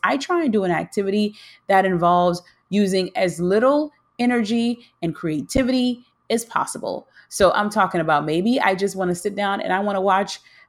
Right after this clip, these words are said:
crappy YouTube for thirty minutes, or maybe I wanna sit down and I go on Instagram and just scroll for thirty minutes, or maybe I wanna take a nap. Now, if you're at work, some of these things may not work for you, but maybe it's just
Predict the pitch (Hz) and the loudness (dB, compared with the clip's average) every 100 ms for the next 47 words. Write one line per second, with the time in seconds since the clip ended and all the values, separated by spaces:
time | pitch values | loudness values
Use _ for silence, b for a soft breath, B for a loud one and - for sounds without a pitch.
0 | - - 247 220 233 208 202 185 - 180 | -8 0 0 2 0 2 0 0 0 0
1 | 147 143 143 135 147 139 165 185 131 76 | 0 -2 -4 -2 0 0 2 0 -2 -4
2 | - - 165 160 170 208 254 247 233 220 | -10 -4 -2 0 0 2 2 2 2 -2
3 | 214 214 190 180 180 165 151 160 151 170 | -4 -6 -2 0 0 0 -2 0 -2 -2
4 | - - 180 170 170 165 147 147 156 - | -6 -6 -2 0 0 0 -4 -4 -6 -8
5 | - - 180 185 190 190 151 - 175 185 | -10 -2 0 2 0 -2 -10 -2 0 0
6 | 156 131 135 160 156 233 262 247 254 233 | -2 -6 -6 -6 -2 0 2 2 0 -2
7 | 220 220 202 185 156 - 165 170 214 240 | -2 -2 0 0 0 -2 -2 0 0 0
8 | - 185 190 185 B B B 247 247 233 | 0 2 2 0 B B B 4 4 4
9 | 220 214 208 190 175 170 185 294 - 180 | 0 0 0 0 0 0 2 2 0 -2
10 | 180 180 170 175 247 330 339 240 277 240 | 0 2 2 2 2 2 2 2 0 -2